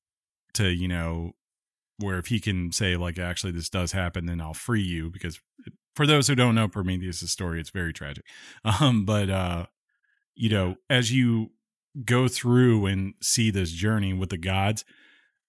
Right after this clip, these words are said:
and you go deeper into, as John alluded to earlier, like, things going on with them,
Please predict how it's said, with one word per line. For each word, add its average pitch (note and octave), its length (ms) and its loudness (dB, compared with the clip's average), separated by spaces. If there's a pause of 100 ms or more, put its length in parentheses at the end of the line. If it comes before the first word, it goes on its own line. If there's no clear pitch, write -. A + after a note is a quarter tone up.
(260)
and G#2 160 2
you F#2 100 0
go G#2 160 2
deeper G2+ 420 0
into, F#2+ 420 -2
as F2 160 -6
John G2 320 0
alluded F2 380 -2
to E2+ 180 -6
earlier, F2 500 -6 (180)
like, F#2 180 -6
things F#2+ 280 -2
going F2 260 -2
on F2+ 240 -2
with G#2+ 120 -2
them, A2+ 300 0